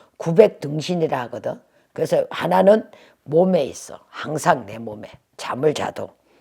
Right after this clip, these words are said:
내 몸에서 붙어 있고, 하나는 내 오부 뒤에, 내 근방에서 빙빙 돌아, 내 근방에서. 일명 말하자면 호위무사같이 지켜주는 거야. 그리고 하나는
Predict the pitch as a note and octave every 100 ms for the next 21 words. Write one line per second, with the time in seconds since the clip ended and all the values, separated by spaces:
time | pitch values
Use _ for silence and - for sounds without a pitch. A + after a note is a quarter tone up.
0 | _ - B2 D3 D#3 C#3+ D#3+ C#3 - D#3
1 | C#3+ D#3+ D#3+ - - - - D#3 F#3+ F#3+
2 | G#3+ A#3+ - - _ _ - D3 F3+ D#3
3 | - - _ _ _ C#3+ F3+ G#3 G#3 A#3
4 | - D3 D#3+ - - C3+ D3+ - E3 D#3+
5 | F3 - E3 - A2 A2 B2+ C3 B2 B2
6 | C#3 C3 C3 E2+ - A#2 - B2+ B2 A#2+
7 | D#2+ - - - _ _ D#3 F#3 G#3 A3+
8 | G3 F3 F3+ F#3 E3+ - D#3+ E3 E3+ E3+
9 | F#3 F3+ E3+ - G3+ - G#3 E3+ B2+ A2+
10 | B2 - _ - - F3 F#3+ F3+ F3+ E3+
11 | G#3 G#3+ A3+